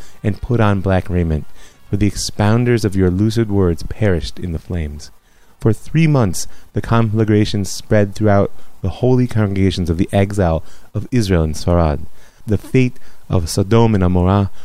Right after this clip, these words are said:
overtook the holy communities of Castile, Toledo, Sevilla, Majorca, Córdoba, Valencia, Barcelona, Tárrega, Girona,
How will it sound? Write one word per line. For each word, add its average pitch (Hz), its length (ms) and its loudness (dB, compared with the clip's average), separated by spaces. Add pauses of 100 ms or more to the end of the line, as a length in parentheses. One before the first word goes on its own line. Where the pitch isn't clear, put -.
(220)
overtook 131 520 2
the 104 80 0
holy 117 220 4
communities 104 440 0
of 85 160 -4
Castile, 92 640 -2 (100)
Toledo, 98 440 2
Sevilla, 98 600 0
Majorca, 92 560 2
Córdoba, 101 500 0
Valencia, 101 480 0
Barcelona, 95 520 0
Tárrega, 107 440 2 (220)
Girona, 120 460 2